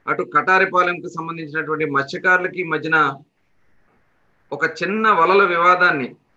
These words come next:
పరిష్కరించకుండా, వాళ్ళ మధ్యన జరిగినటువంటి స్వార్థ రి-, రాజకీయాల కోసం కొంతమంది చేసినటువంటి కారణంగా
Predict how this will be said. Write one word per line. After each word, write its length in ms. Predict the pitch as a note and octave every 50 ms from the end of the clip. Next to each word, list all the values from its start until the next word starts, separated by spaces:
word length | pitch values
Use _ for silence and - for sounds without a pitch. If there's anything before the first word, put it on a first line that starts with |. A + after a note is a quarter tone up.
| _ _ _ _ _ _ _ _ _ _ _ _ _ _ _ _ _ _ _ _ _ - B2+
పరిష్కరించకుండా, 920 | C#3+ F3+ G3+ - - F#3+ G3+ F#3 F#3 F3 F3 E3 C#3 D#3+ D3 C#3+ D#3 F3 F#3 G#3 - - _ _ _ _ _ _ _ _ _ _ _ _ _ _ _ _ _ _ _ _ _ _ _ _ _ _ - G#2
వాళ్ళ 220 | C3 D3+ F3 F#3 F3+ F3+ F3
మధ్యన 320 | F3 D#3+ - A3 G#3+ G#3 G#3 G3 F3 D#3 - - _ _ _ _ _ _ _ _ _ _ _ _ _ _ _ _ _ _ A2+ C3
జరిగినటువంటి 720 | C#3+ D#3 E3+ F#3 F#3 F#3 - E3+ F3+ F3 E3 D#3 F3 F3 E3 D#3 - - _ _ _ _ _ _ _ _ _ _ _ _ _ _ _ _ _ _ _ _ _
స్వార్థ 320 | - C3 D3 E3+ F3+ F3+ G3+ F#3+ F#3
రి-, 200 | F#3 F3+ E3+ - C#3 D#3
రాజకీయాల 440 | D#3+ D#3+ E3 - - F#3 F3 F3 E3+ E3
కోసం 200 | E3 D#3 D#3+ E3+ E3 D3
కొంతమంది 440 | D#3 D3+ C3 D3+ C#3+ D3 D#3 F#3 F#3 G3 -
చేసినటువంటి 560 | F3+ F3 - - E3 D#3+ C#3+ D#3 D#3 C#3+ D#3 D3+ D#3 - D3
కారణంగా 460 | C#3+ C#3+ D3 D3 D3+ D3+ D3+ D3+